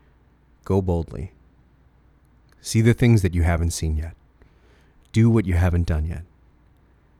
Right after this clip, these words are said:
It's okay. I'm behind you a hundred percent.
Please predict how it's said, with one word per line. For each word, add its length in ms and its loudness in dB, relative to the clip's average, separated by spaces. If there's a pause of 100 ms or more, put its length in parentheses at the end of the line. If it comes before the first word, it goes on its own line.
(1000)
It's 160 -4
okay. 320 -4 (840)
I'm 120 2
behind 360 2
you 80 -4
a 60 -6
hundred 260 -4
percent. 360 -10